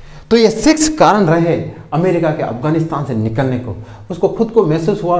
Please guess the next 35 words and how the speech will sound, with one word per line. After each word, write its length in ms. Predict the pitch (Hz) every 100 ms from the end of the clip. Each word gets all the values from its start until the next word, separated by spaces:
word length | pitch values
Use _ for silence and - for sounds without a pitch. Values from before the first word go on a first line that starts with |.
| 131
लाखों 340 | 147 196 202 156
करोड़ों 380 | 180 196 190
रुपए 260 | 151 151 196
भी 100 | 190
उसने 200 | 165 165
खर्च 240 | 160 170 -
कर 120 | 147
दिए। 160 | 143
उसके 240 | 135 - 156
बाद 300 | 127 151 170
में 60 | 180
उसको 240 | - 147
लगा 280 | 127 127 143
कि 100 | 135
यार, 60 |
अफगानिस्तान 680 | 127 - 117 139 143 135 131
में 200 | 135 117 - - - -
एक 120 | -
सैन्य 300 | - 190 175
ताकत 300 | 147 135 147
के 60 | 131
बल 140 | 123
पर 100 | 123
अपन 200 | 123 110
राज 260 | 113 139 123
नहीं 100 | 135
कर 120 | 120
सकते 240 | 117 117
हैं, 440 | 117 113 - - -
तो 80 | 127
अपन 120 | 120
को 80 | 110
निकलना 360 | 117 127 127
ही 140 | 135 127
बेहतर 400 | 113 110 113